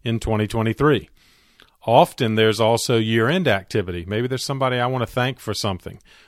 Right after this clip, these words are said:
or somebody I want to connect with before the year ends, but I had forgotten about that meeting I had three months ago or some possibility for an extended conversation. So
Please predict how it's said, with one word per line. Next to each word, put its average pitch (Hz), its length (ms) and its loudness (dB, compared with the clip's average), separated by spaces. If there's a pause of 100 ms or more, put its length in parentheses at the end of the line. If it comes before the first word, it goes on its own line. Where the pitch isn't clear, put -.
(120)
or 95 140 -4
somebody 120 340 0
I 113 60 4
want 120 320 -4
to 117 140 -2
connect 107 420 -4
with 113 180 -2
before 110 460 -2
the 104 120 -4
year 104 260 -2
ends, 104 400 -4 (240)
but 110 120 -4
I 101 100 0
had 101 140 -6
forgotten 113 520 -2
about 101 300 0
that 104 160 -2
meeting 104 320 0
I 98 100 -4
had 101 240 -2
three 104 180 -2
months 98 260 -6
ago 95 340 -2 (600)
or 95 240 -4
some 98 360 -4
possibility 98 760 -2
for 98 260 -6
an 98 120 -6
extended 98 500 -6
conversation. 95 800 -6
So 95 220 -8